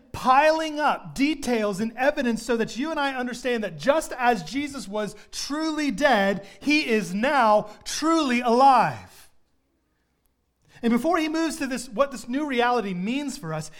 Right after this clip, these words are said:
he lingers on the evidence. And he piles up for us this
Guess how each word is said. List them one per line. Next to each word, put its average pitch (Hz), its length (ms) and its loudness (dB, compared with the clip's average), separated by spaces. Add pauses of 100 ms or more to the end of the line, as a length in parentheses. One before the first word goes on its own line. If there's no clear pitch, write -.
he 277 180 -2
lingers 262 640 -2
on 254 280 -2
the 277 180 -6
evidence. 311 800 -4 (640)
And 269 100 -4
he 277 60 0
piles 311 580 -2
up 302 180 -4
for 233 120 -2
us 202 180 0 (180)
this 247 220 -6